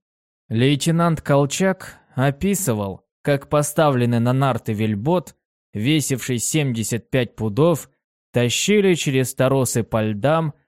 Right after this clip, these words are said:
на Новосибирские острова сто шестьдесят собак и восемь человек, запрягшихся в постромки.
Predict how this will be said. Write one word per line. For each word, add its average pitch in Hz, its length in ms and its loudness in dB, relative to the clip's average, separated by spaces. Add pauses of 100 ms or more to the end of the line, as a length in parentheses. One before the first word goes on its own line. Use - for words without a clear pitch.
(100)
на 123 240 2
Новосибирские 123 920 0
острова 123 500 0
сто 185 320 -2
шестьдесят 143 640 -2
собак 127 540 -2 (300)
и 127 160 4
восемь 139 420 2
человек, 143 640 -2 (180)
запрягшихся 117 840 -2
в - 120 -10
постромки. 107 840 -4